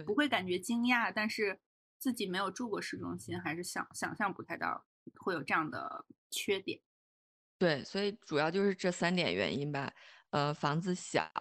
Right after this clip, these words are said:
Speaker 2: 然后噪音大，还有就是安全方面的问题，
Speaker 1: 嗯。
Speaker 2: 导致我们特别想换房子。然后我们当时，嗯，把这个范围扩得特别大，因为我们现在住在斯图加特嘛，然后我们也有想过，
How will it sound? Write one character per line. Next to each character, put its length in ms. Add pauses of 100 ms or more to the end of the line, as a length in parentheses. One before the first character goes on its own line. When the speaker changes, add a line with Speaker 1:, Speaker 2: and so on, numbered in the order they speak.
(220)
Speaker 2:
然 120
后 260
噪 180
音 220
大， 240
还 240
有 400
就 140
是 200
安 200
全 280 (320)
方 140
面 220
的 80
问 200
题， 220 (180)
Speaker 1:
嗯。 140
Speaker 2:
导 180
致 140
我 80
们 160
特 180
别 160
想 220
换 240
房 160 (160)
子。 180 (400)
然 140
后 140
我 80
们 160
当 240
时， 600 (500)
嗯， 640 (380)
把 160
这 180
个 80
范 220
围 100
扩 220
得 80
特 180
别 160
大， 220
因 100
为 40
我 120
们 140
现 160
在 80
住 160
在 140
斯 160
图 120
加 220
特 220
嘛， 180
然 100
后 140
我 100
们 80
也 120
有 120
想 300
过， 260